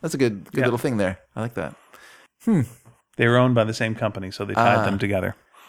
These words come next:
Speaker 1: That's interesting. I like that. That's cool. Did you know that The Shadow, when that show started, he wasn't a, s-,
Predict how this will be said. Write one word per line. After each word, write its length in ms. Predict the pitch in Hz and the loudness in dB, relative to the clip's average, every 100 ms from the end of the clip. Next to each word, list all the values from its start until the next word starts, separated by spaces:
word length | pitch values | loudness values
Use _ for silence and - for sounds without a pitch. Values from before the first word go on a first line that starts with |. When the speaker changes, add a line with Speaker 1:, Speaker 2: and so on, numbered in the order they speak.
| - _ | -20 _
Speaker 1:
That's 160 | - - | -10 -6
interesting. 380 | 113 107 98 98 - _ _ - | -6 -6 -10 -10 -16 _ _ -8
I 40 | |
like 140 | 110 | -6
that. 220 | - 90 - _ - - _ _ _ | -4 -4 -6 _ -20 -20 _ _ _
That's 100 | - | -12
cool. 300 | - 131 107 _ - | -6 -6 -6 _ 0
Did 120 | 185 | 4
you 80 | 254 | 4
know 100 | 262 | 4
that 200 | 185 160 | 4 0
The 80 | |
Shadow, 380 | 139 139 127 143 | 0 4 6 6
when 360 | 139 127 104 78 | 4 0 -4 -6
that 160 | 127 120 | -4 -2
show 120 | 131 | -2
started, 340 | 117 113 113 117 | 0 0 0 -2
he 80 | 123 | 0
wasn't 380 | 110 107 113 | 0 0 -4
a, 60 | 98 | -6
s-, 200 | 95 - | -8 -12